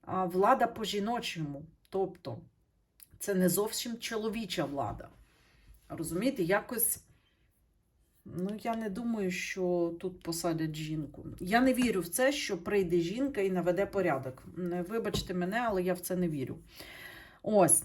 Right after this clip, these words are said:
наразі у них немає нічого іншого. Ось тільки ось це переживання.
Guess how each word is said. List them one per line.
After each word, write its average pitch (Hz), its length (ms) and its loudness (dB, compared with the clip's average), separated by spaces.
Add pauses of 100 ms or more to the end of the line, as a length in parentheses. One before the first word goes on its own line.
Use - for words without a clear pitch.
наразі 220 560 8
у 202 180 0
них 277 440 8
немає 254 680 8
нічого 247 560 8
іншого. 202 680 0
Ось 233 240 4
тільки 330 420 12
ось 208 240 6
це 247 220 6
переживання. 180 880 4